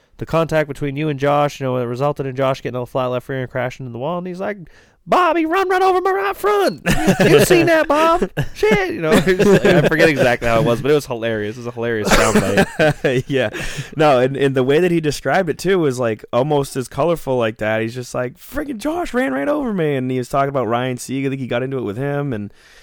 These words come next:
Speaker 3: I don't know. I didn't. It was hard to keep track of everything that was going on on the racetrack, obviously, 'cause T V does a better job at, at showing you those exact instances. But, um, no, it was just, it was super cool. It was obviously a, a night that I'll never forget. But probably my favorite part was, uh,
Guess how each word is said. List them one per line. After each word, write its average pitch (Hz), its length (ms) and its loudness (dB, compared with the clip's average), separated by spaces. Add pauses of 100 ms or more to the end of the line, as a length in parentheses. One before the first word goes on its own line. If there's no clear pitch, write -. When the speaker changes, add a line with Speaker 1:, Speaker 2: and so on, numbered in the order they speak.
(540)
Speaker 3:
I 151 120 2
don't 139 100 2
know. 120 100 0
I 123 120 2
didn't. 143 260 -2
It 113 260 0
was 123 120 -4
hard 139 220 2
to 127 60 -4
keep 127 220 -6
track 117 260 -2
of 113 60 -8
everything 101 240 -4
that 98 60 -6
was 90 80 -8
going 101 160 -6
on 98 60 -4
on 90 40 -6
the 87 80 -8
racetrack, 87 460 -8
obviously, 85 280 -12
'cause 87 80 -12
T 95 180 -10
V 90 60 -8
does 87 160 -8
a 85 40 -14
better 85 180 -12
job 85 260 -10
at, - 60 -16 (100)
at 69 160 -14
showing 87 280 -10
you 85 60 -10
those 85 180 -12
exact 87 400 -10
instances. 92 560 -14
But, 92 200 -6 (440)
um, 90 480 -2
no, 147 200 4
it 160 60 4
was 160 100 2
just, 160 280 -4
it 135 80 2
was 135 340 -2
super - 320 -4
cool. 120 300 2
It - 20 4
was 110 140 0
obviously 110 420 0
a, 101 240 0
a 92 60 -8
night 104 180 -4
that 98 100 -10
I'll 101 120 -2
never 104 160 -2
forget. 101 420 -4
But - 80 -6
probably 120 240 0
my 117 100 -4
favorite 110 360 -4
part 101 260 0
was, 95 220 -6
uh, 90 320 -4